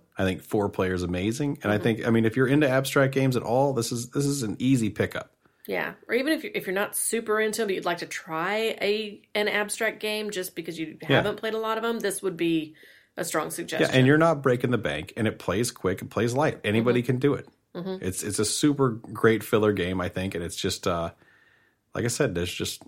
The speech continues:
Speaker 1: it's just one of those games that, that I think that, you know, I, I'm glad I have it in my collection,
Speaker 2: Yeah,
Speaker 1: you
Speaker 2: it's
Speaker 1: know?
Speaker 2: not leaving.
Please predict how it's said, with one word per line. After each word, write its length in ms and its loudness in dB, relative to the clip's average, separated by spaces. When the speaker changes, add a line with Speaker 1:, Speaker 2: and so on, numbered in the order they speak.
Speaker 1:
it's 120 -8
just 140 0
one 160 4
of 80 4
those 140 6
games 300 4
that, 160 2
that 180 2
I 120 0
think 260 0
that, 160 -2
you 100 -2
know, 300 -4
I, 140 0
I'm 220 6
glad 220 2
I 40 0
have 160 -6
it 40 -8
in 60 -10
my 120 -6
collection, 440 -6
Speaker 2:
Yeah, 160 0
Speaker 1:
you 80 2
Speaker 2:
it's 100 2
Speaker 1:
know? 60 0
Speaker 2:
not 180 -4
leaving. 400 -8